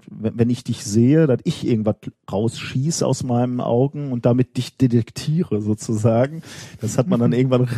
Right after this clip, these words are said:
Speaker 1: an,
Speaker 2: Ja.
Speaker 1: anders wahrgenommen, dass, dass halt Licht in mein Auge fällt. Ähm, aber da ist man halt tatsächlich noch von, von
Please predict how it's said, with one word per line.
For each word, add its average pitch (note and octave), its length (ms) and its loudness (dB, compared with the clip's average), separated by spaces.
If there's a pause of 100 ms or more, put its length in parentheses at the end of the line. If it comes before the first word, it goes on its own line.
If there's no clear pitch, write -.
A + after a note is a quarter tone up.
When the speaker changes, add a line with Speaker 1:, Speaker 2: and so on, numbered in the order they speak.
(100)
Speaker 1:
an, D3+ 240 -4
Speaker 2:
Ja. C3 300 2
Speaker 1:
anders C3 400 2
wahrgenommen, B2+ 800 0
dass, A#2+ 200 -2
dass - 220 -2
halt A2+ 200 2
Licht A#2+ 220 -4
in C#3+ 160 -2
mein A#2 220 0
Auge A2+ 300 -2
fällt. A2 340 -4 (560)
Ähm, A2+ 280 2
aber A2 100 2
da D3+ 60 6
ist F3 160 2
man E3+ 120 4
halt D3+ 220 2
tatsächlich D3+ 340 2
noch C#3+ 100 2
von, C3 280 -4
von A#2+ 160 -4